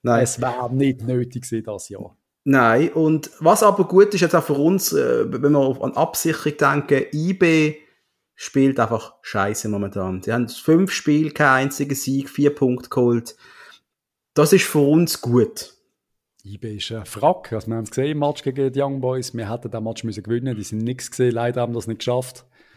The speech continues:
Speaker 1: Ja.
Speaker 2: Ja, die müssen aufpassen. Weil eben, da sehe ich einen F C Lugano, der dann kommt. Und durch
Speaker 1: Mhm.
Speaker 2: gestern auch wieder alle Ehre gemacht hat. Weil natürlich habe ich auf Lugano gewettet gestern.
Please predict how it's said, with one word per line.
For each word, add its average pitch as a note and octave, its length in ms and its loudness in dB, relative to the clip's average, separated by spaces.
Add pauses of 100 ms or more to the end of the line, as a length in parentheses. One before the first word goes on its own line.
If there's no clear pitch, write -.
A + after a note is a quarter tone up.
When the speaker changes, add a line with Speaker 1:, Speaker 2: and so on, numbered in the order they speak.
(180)
Speaker 1:
Ja. A#2+ 100 -2 (160)
Speaker 2:
Ja, D#3 200 6
die B3+ 120 0
müssen G#3 160 0
aufpassen. G#3 540 -2 (240)
Weil C3 240 -2
eben, C3 440 -2
da A#2+ 460 -2
sehe C#3+ 240 0
ich D3 220 -4
einen C3 240 -4
F C3 100 -6
C C3 100 -4
Lugano, C3 600 0 (160)
der B2+ 100 -6
dann A#2 480 -8
kommt. G3+ 460 -4 (640)
Und B2+ 180 -4
durch C#3+ 160 4
Speaker 1:
Mhm. C#3+ 40 2
Speaker 2:
gestern C#3 380 2
auch D3 120 0
wieder D3+ 440 -2
alle C3+ 300 0
Ehre D#3 160 0
gemacht D#3 320 -6
hat. E3+ 220 -2
Weil G2+ 180 -6
natürlich A2+ 500 -8
habe A2+ 200 -6
ich G#2+ 100 -12
auf G#2+ 80 -12
Lugano B2+ 540 -4
gewettet G3+ 360 -2
gestern. F#3 460 -6